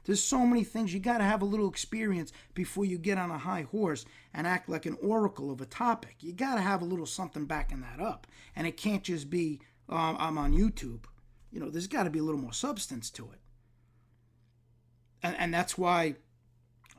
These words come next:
I, I really enjoy and I love having Matt Maury as a, as a member. If you haven't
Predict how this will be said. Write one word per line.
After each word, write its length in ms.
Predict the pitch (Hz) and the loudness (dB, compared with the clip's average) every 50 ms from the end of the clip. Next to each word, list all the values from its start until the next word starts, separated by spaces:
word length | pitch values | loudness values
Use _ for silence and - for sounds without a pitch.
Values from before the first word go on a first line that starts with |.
| - - - | 0 4 4
I, 180 | 190 180 175 - | 4 4 4 0
I 120 | - 170 170 | 0 0 0
really 380 | 156 156 180 214 214 185 175 165 | 2 4 6 8 8 8 6 4
enjoy 340 | 156 143 143 175 165 165 165 | 0 0 0 0 0 0 0
and 140 | 160 156 | 0 -2
I 60 | 147 147 | -2 0
love 240 | 151 165 160 156 | 0 0 0 0
having 280 | 160 156 151 143 147 151 | 0 -2 -2 -2 -2 -2
Matt 200 | 151 147 156 - | -2 -2 -2 -4
Maury 420 | - 156 160 170 185 185 180 180 | -4 -2 0 0 0 2 2 0
as 160 | 170 170 160 156 | 0 0 -2 -4
a, 140 | 151 - | -6 -6
as 140 | 151 143 127 | -8 -10 -8
a 60 | 139 | -6
member. 420 | 131 143 160 175 190 180 185 175 - - - - - - - | -4 -4 -2 0 0 0 0 -2 -2 -6 -14 -20 -18 -14 -10
If 160 | - - - | -6 -4 -2
you 60 | 147 | -2
haven't 280 | 147 156 151 160 170 | -2 -2 -2 -4 -6